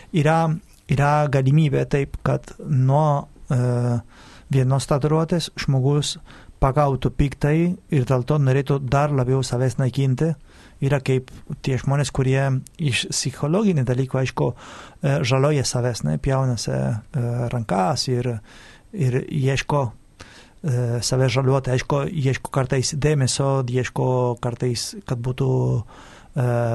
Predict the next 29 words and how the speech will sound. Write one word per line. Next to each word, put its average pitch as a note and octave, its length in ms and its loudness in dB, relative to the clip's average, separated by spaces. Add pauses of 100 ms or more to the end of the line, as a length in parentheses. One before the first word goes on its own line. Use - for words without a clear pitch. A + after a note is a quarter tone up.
(120)
paguosdamas, C3+ 720 0
kad B2 260 -2
būtų, B2+ 440 -2 (500)
e, A#2+ 280 -4 (380)
tiesiog C3 380 -4 (360)
čia C3+ 140 0
yra B2+ 160 2
iš C3+ 200 -2 (100)
psichologinių C#3 600 0
dalykų, C3 320 0
ne, D3+ 140 -2
bet C3+ 280 -4 (300)
daugelį C#3+ 400 2
dalykų C3+ 300 0
taip C3+ 120 -2
pat C3 200 -4
yra C3 400 0 (160)
tiesiog B2+ 320 -4
iš B2+ 180 -2
piktojo. B2+ 380 -6 (600)
Dėl B2+ 220 2
to C#3+ 120 0
yra, C#3 320 2 (380)
e, C#3+ 80 2 (800)
labai D3 200 4
pavojinga, C#3 460 2
yra C#3 160 2
slidus, C3 600 0 (680)
e, C#3 100 0